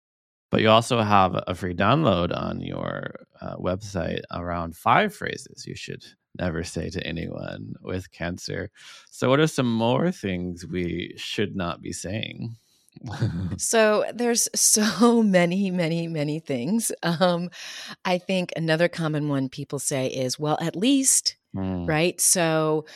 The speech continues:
Speaker 2: um, you find out that your coworker has cancer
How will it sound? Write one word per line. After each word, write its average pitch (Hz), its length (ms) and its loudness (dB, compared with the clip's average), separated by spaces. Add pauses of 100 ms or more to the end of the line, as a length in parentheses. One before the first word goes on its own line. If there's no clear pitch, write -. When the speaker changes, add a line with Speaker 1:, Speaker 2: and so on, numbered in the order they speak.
(280)
Speaker 2:
um, 151 540 0
you 170 140 -6
find 160 320 -2
out 147 180 2
that 135 80 -4
your 143 120 -4
coworker 151 460 -2
has 147 220 -4
cancer 135 680 -2